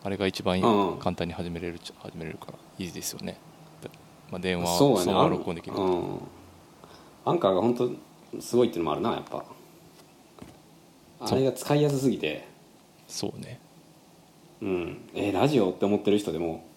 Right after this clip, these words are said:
Speaker 2: アンカーやってみたら多分ちょっと変わるんちゃうかな。
Speaker 1: うんうん。まあ、俺もアンカー使ってるし、
Speaker 2: こんな
Speaker 1: 実際その配信にはね。
Speaker 2: あー、そうやね。
Speaker 1: そうそう。
Speaker 2: うん。いや、こんな簡単なんかっていうのはちょっと感動したね。
Speaker 1: そう。普通、もし、やろうとしたら、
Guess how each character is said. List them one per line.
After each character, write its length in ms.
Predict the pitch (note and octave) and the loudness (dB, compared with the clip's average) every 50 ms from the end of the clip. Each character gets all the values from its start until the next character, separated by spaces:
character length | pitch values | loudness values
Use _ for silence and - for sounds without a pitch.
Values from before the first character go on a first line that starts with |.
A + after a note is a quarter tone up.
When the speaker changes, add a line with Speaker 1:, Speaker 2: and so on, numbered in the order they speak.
| - | 0
Speaker 2:
ア 100 | - C3 | 2 2
ン 120 | E3 D#3 D#3+ | 4 2 2
カ 100 | - F2 | 2 2
ー 60 | E2+ | 2
や 80 | F#2 F#2+ | 2 2
っ 60 | - | 2
て 100 | - G#2 | 2 2
み 60 | G#2 | 4
た 80 | - - | 4 2
ら 60 | - | 0
多 80 | G#2+ | 0
分 80 | F2+ F2 | -2 -2
ち 80 | - - | -4 -8
ょ 40 | |
っ 20 | - | -6
と 60 | - - | 0 2
変 80 | A#2+ | 4
わ 60 | A#2 B2 | 4 6
る 60 | B2 A#2+ | 6 4
ん 140 | A2 F#2+ | 4 2
ち 60 | - - | 0 -4
ゃ 40 | |
う 40 | D2 | -6
か 80 | - D#2+ | -6 -6
な。 120 | D2+ - - - - - | -8 -8 -8 -10 -10 -6
Speaker 1:
う 40 | - | -6
ん 40 | F#2+ | -6
う 20 | |
ん。 360 | F2 E2 E2 E2+ E2+ D#2+ - - - - - - - - - - - - - - - | -4 -4 -4 -4 -4 -4 -6 -12 -18 -20 -20 -20 -20 -20 -20 -20 -20 -20 -20 -6 2
ま 80 | G#2 A2 | 4 6
あ、 40 | |
俺 100 | B2+ E3 D#3+ | 6 6 6
も 120 | A2+ F#2+ | 6 6
ア 40 | G2+ | 6
ン 80 | G2+ - | 4 4
カ 100 | - - | 2 4
ー 160 | A#2+ C#3 D3+ | 4 6 6
使 100 | D3 C#3+ | 6 4
っ 40 | C#3 | 4
て 80 | C#3 - | 2 -2
る 60 | - | -4
し、 100 | - A#2 | -6 -8
Speaker 2:
こ 40 | G#2+ | -10
ん 20 | |
な 60 | - - - - - - | -12 -16 -20 -20 -20 -12
Speaker 1:
実 240 | - - - - G2 | -10 -8 -6 -4 -6
際 80 | G#2 | -6
そ 120 | - - F#2+ | -4 -6 -6
の 80 | E2+ | -6
配 180 | D#2+ - F#2+ F2+ | -4 -4 -4 -4
信 140 | - F#2+ F2+ | -2 -2 -2
に 60 | E2+ | 2
は 60 | A#2 A#2 | 4 4
ね。 40 | A#2 | 6
Speaker 2:
あ 160 | A#2 A2+ G#2 | 6 4 4
ー、 40 | - | 2
そ 140 | - A#2 G#2 | 2 2 2
う 20 | |
や 60 | F2+ | 2
ね。 200 | F#2+ G#2+ A2+ G2 - | 2 0 0 0 -2
Speaker 1:
そ 100 | - - | -6 -10
う 40 | - | -12
そ 140 | - - G2 | -12 -10 -8
う。 40 | |
Speaker 2:
う 20 | F#2+ | -8
ん。 380 | F#2 F2+ F2+ F2+ F#2 - - - | -6 -8 -8 -10 -12 -14 -10 -6
い 40 | G#2 | -4
や、 60 | G#2 G2+ | -2 2
こ 120 | - C3+ | 4 6
ん 60 | C#3+ D3 | 6 6
な 80 | C#3+ | 6
簡 160 | A#2+ A2 G2+ | 4 2 2
単 160 | - A2 A2 G2+ | 2 2 2 2
な 60 | G2 | 2
ん 80 | F#2 | 0
か 120 | E2 D2+ D2+ | 0 -2 -2
っ 60 | - | -4
て 80 | - E2 | -4 -8
い 20 | |
う 20 | D#2+ | -8
の 20 | - | -8
は 40 | |
ち 60 | - F2 | -8 -8
ょ 40 | |
っ 20 | - | -8
と 200 | - D#2+ - - - - - - - - - | -8 -8 -10 -10 -12 -20 -20 -20 -20 -12 -6
感 220 | - A2+ G#2+ G#2+ | -2 0 2 2
動 140 | G#2 G2 F2+ | 2 2 0
し 60 | - | -2
た 80 | - C#2+ | -6 -10
ね。 200 | - - - - - - - - - - | -12 -12 -14 -20 -20 -20 -20 -18 -10 -8
Speaker 1:
そ 160 | F#2 F2 F2 | -8 -8 -8
う。 100 | - - - - - - - - - - - | -10 -12 -18 -20 -20 -20 -20 -20 -20 -20 -20
普 60 | - - | -20 -16
通、 600 | - - A2+ A2+ A2+ A#2 A#2 A#2 A#2 A#2 A#2 - - | -10 -4 -2 0 0 2 2 2 2 0 -2 -2 -4
も 120 | A#2+ B2 | -4 -2
し、 300 | A2+ - - G2+ F#2 - - - - - - - - - - - - - - - - - - - - - - - | -2 0 0 -2 -4 -4 -8 -14 -20 -20 -20 -20 -20 -20 -20 -20 -20 -20 -20 -20 -20 -20 -20 -20 -20 -20 -14 -8
や 100 | G#2+ G#2 | -6 -4
ろ 160 | G2+ G#2 G#2 | -4 -2 -2
う 60 | G2+ - | -4 -4
と 100 | - F2+ | -6 -8
し 160 | - - - | -6 -6 -6
た 80 | F#2 | -6
ら、 220 | F2 E2+ F2 G2 | -6 -6 -8 -10